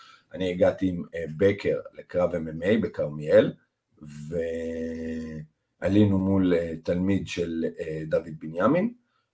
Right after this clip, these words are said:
ולא היה שופטים. לא, לא, פיזית,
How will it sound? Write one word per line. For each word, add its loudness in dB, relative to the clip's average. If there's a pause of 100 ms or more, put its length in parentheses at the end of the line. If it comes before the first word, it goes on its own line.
(160)
ולא 12
היה 12
שופטים. -2 (920)
לא, 12
לא, 10 (320)
פיזית, 4